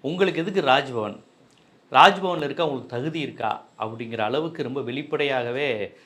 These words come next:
அவங்க வந்து கற்றொளி இருக்கிறாங்க. இது கிட்டத்தட்ட திமுக அரசினுடைய சொல்லாவே எடுத்துக்கலாம். முதலமைச்சர் இப்படி பேசவில்லை என்றாலும், அவர்களுடைய அதிகாரப்பூர்வ நாளேட்டில் இவ்வளவு வெளிப்படையா, "ராஜ்பவனை விட்டு ஓடுங்க, உங்களுக்கு எதுக்கு கிண்டி, ஏதாவது சைதாப்பேட்டில் ஒரு வாடகைக்கு ஒரு வீடு எடுத்துக்கோங்க"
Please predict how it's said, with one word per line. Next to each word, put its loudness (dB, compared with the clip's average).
அவங்க -4
வந்து -6
கற்றொளி -8
இருக்கிறாங்க. -2
இது -4
கிட்டத்தட்ட -2
திமுக -6
அரசினுடைய 2
சொல்லாவே 2
எடுத்துக்கலாம். -6
முதலமைச்சர் 0
இப்படி -6
பேசவில்லை -4
என்றாலும், -2
அவர்களுடைய 0
அதிகாரப்பூர்வ 0
நாளேட்டில் -2
இவ்வளவு -4
வெளிப்படையா, 0
"ராஜ்பவனை 2
விட்டு 0
ஓடுங்க, -6
உங்களுக்கு -4
எதுக்கு -6
கிண்டி, -6
ஏதாவது 0
சைதாப்பேட்டில் 2
ஒரு 2
வாடகைக்கு 2
ஒரு -4
வீடு 0
எடுத்துக்கோங்க" -6